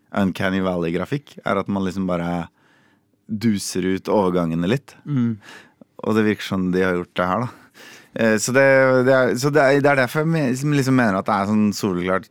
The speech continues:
Speaker 1: terningkast fire-spill, fordi det er liksom, jeg husker ikke om det er Ubisoft, det, men det er i hvert fall litt sånn Ubisoft-aktig, at du liksom går rundt på et stort kart, og så er det masse, eh, ting,
Speaker 2: Mm.
Speaker 1: symboler,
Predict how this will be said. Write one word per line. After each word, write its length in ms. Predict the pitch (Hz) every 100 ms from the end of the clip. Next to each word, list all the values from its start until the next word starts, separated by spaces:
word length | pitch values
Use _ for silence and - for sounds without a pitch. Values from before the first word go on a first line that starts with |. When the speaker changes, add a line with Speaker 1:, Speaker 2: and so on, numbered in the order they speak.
| -
Speaker 1:
terningkast 600 | - 90 87 - 90 -
fire-spill, 540 | - 92 90 - 107 110
fordi 220 | 107 104
det 60 | 101
er 320 | - 90 107
liksom, 320 | 110 101 95 92 87 - _ _ _ _ _ _ _ _ _ _
jeg 100 | 131
husker 220 | 123 -
ikke 160 | 87 104
om 60 | 95
det 80 |
er 160 | 92 98
Ubisoft, 320 | 98 123 120
det, 80 | 143 123
men 140 | 117 110
det 60 |
er 40 | 104
i 60 |
hvert 140 | 101 -
fall 400 | 98 95 95 95
litt 140 | 95 98
sånn 140 | 95
Ubisoft-aktig, 920 | 90 87 85 87 - - - - - 110
at 140 | 98
du 80 | 92
liksom 220 | 87 92
går 160 | 87 85
rundt 160 | 85 -
på 140 | 87 85
et 100 | - -
stort 180 | - 85
kart, 220 | - 90 _ -
og 80 | 90
så 140 | 90
er 80 | 87
det 80 | 85
masse, 320 | 85 - 87 87 85 85 82 _ _ _ _ _ _ _ _ _ _ - _ -
eh, 560 | - - - - - - - - - - -
ting, 260 | 107 190 - _ _ 160
Speaker 2:
Mm. 240 | 135 120 -
Speaker 1:
symboler, 500 | 95 87 92 110